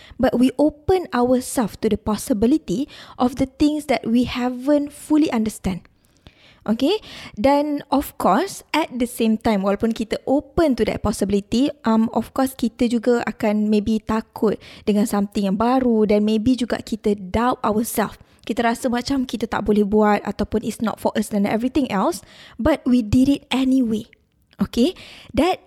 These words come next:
is the definition, my definition of having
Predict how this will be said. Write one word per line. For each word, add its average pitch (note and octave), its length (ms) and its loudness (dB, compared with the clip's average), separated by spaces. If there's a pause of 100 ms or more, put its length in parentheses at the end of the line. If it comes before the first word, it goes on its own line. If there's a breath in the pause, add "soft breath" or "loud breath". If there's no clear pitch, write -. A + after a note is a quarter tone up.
is D#4 240 2
the A3+ 160 2
definition, A3+ 880 0
my B3+ 320 2
definition A3+ 560 0
of - 240 -4
having G#3+ 320 0